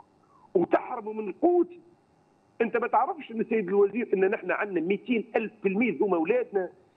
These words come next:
هذوك باش يجوعوا، هذوك باش يحسوا بالخصاصه. ما تعرفش انه عندنا معلمين اليوم عندهم مشاكل سكر، مشاكل دم، وشكون مريض بامراض مزمنه، وثم اليوم نحن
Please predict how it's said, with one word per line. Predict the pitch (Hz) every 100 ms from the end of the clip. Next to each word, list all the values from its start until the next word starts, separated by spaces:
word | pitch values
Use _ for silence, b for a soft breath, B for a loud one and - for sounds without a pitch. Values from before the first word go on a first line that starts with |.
| B B
هذوك | 165 208 160
باش | 151 -
يجوعوا، | 139 220 214 175 - B B
هذوك | 170 202
باش | 170 -
يحسوا | - 190 147
بالخصاصه. | 147 139 135 - - 151 B B
ما | 196
تعرفش | 190 - 277
انه | 220 208
عندنا | 190 180
معلمين | 170 143 165 160 196
اليوم | 156 165
عندهم | 151 165 131
مشاكل | 135 - 165 -
سكر، | 208 - 127
مشاكل | 131 139 - 113
دم، | 180 143
وشكون | - 143
مريض | 135 147 120
بامراض | 143 123 131 131
مزمنه، | 175 165 135 123 B B
وثم | 143 156 185
اليوم | 160 185 170 180
نحن | 165 170